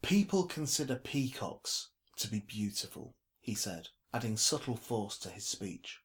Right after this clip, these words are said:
"They marvel at the beauty of their spread feathers and bow down to the splendour, not considering what an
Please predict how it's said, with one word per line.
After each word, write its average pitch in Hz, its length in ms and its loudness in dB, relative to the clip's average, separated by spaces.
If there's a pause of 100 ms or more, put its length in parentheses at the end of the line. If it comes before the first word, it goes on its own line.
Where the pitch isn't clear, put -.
(880)
"They 143 120 4
marvel 151 540 4
at 101 80 0
the 117 80 -2
beauty 120 460 0
of 92 100 -8
their 95 180 -4
spread 92 460 0
feathers - 580 -8 (360)
and 107 200 0
bow 131 360 6
down 107 400 0
to 104 120 -2
the 98 120 -8
splendour, 98 720 -4 (240)
not 139 260 -2
considering 110 840 0 (400)
what 131 240 -2
an 127 160 -2